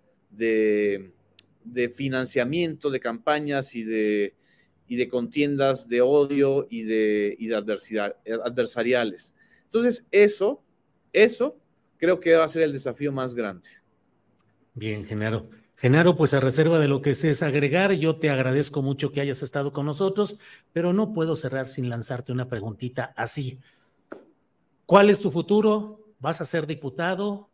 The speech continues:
Speaker 2: ¿Vas a defender <laughs> las ideas periodísticas y la defensa del periodismo en alguna instancia de gobierno próxima?
Speaker 1: En febrero del dos mil veinticuatro es cuando culmina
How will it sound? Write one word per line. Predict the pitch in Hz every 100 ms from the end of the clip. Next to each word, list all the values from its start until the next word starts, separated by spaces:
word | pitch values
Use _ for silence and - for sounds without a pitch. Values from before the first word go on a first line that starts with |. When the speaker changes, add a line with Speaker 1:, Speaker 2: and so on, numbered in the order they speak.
| _ -
Speaker 2:
¿Vas | 135 160
a | 165
defender | 143 143 135 139 175 165 151 - _ _
<laughs> | _ _
las | 151 143 143 143
ideas | 143 151 185 170
periodísticas | - 139 139 156 175 - - 170 156 - _
y | 185 196 202 196 196 _ _
la | 139
defensa | 139 131 160 165
del | 139
periodismo | 131 131 135 160 151 160 - _ -
en | 131
alguna | 135 135 170 160
instancia | 139 131 160 156 151 - 139
de | 123
gobierno | 123 123 143 143 135
próxima? | 156 156 175 180 - _ _ _ _ _ _ _ _ _ _ _ _ _ _ -
Speaker 1:
En | 170 175
febrero | 175 175 226 262 254
del | 214 185
dos | 196
mil | 190 220
veinticuatro | 208 208 185 196 185 175 165 180 220 -
es | 143 160 170
cuando | - 160 151
culmina | 143 147 147 185 175 170 170